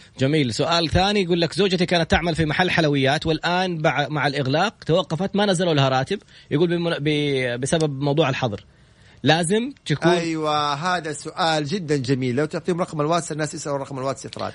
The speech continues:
Speaker 1: مرة ثانية رقم الواتساب للتواصل: صفر خمسة أربعة ثمانية وثمانين واحد واحد سبعمية،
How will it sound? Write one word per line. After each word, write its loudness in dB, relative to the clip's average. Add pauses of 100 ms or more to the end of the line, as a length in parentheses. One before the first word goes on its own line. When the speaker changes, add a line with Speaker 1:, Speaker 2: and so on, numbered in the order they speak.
(120)
Speaker 1:
مرة 4
ثانية 4
رقم 2
الواتساب 2
للتواصل: 2
صفر -4
خمسة 0
أربعة -2
ثمانية 0
وثمانين 2
واحد 2
واحد 2
سبعمية، 0